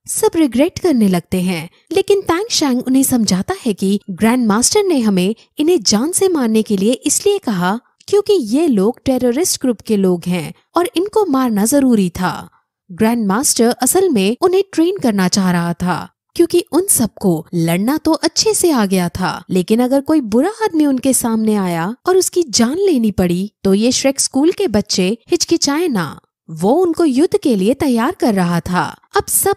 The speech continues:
बच्चे समझ जाते हैं और नॉर्मल होने की कोशिश करते हैं। अब हालांकि डीन को भी थोड़ा दुख होता है,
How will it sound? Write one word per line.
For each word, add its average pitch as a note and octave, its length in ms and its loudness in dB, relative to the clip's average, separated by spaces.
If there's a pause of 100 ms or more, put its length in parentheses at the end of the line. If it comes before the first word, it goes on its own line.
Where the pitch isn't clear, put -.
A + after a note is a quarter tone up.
बच्चे G#3+ 320 0
समझ B3+ 320 0
जाते E3+ 360 -4
हैं E3+ 260 -6 (120)
और D#4+ 100 4
नॉर्मल D#4 460 2
होने F#3+ 260 0
की D4+ 160 -2
कोशिश E4+ 400 0
करते F3+ 340 -4
हैं। F3 340 -4 (340)
अब F#4+ 180 2
हालांकि D#4 520 0
डीन D#4 280 2
को D#4 160 2
भी C4 140 2
थोड़ा D4+ 260 0
दुख C#4 320 -2
होता F3+ 240 -2
है, D#3+ 340 -4